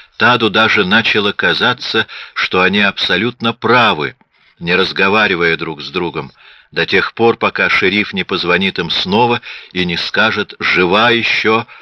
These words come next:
или мертва Мириам.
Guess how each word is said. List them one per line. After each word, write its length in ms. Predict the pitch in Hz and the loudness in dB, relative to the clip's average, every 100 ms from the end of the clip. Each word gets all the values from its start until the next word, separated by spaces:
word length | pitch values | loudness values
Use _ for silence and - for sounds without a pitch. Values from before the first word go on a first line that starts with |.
| - _ - | -20 _ -4
или 420 | 104 104 101 104 _ | 0 2 2 0 _
мертва 760 | 82 82 90 - 82 71 76 82 _ _ | -4 0 -2 -4 -8 -2 -2 -2 _ _
Мириам. 460 | 80 78 73 67 | -6 -2 -2 -2